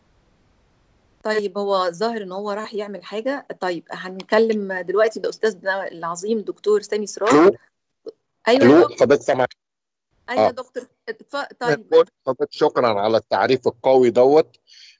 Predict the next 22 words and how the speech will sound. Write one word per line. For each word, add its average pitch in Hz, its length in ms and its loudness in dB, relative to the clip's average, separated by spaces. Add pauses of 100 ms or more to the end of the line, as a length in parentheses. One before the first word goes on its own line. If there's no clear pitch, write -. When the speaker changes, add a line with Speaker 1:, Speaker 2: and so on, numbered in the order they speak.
(140)
Speaker 2:
آه، 117 40 2
Speaker 1:
أيوة. 113 380 6
Speaker 2:
وانا 127 400 0
قبل 131 340 0
اي 139 240 6
حاجه 139 300 0
فانا 107 1120 0 (360)
يعني 101 300 0
زميلكم 120 600 0 (500)
وابن 107 1300 2
الدكتور 98 680 0
سامي 120 580 0
وزميل 98 580 0
لحضرتك 104 480 0
وللدكتوره 98 560 0
رندا 110 280 2
وكل 101 460 0
ولادي. 107 540 0 (800)
آه، 110 540 4 (100)
انا 120 340 4
بتكلم 143 500 0
النهارده 131 680 -2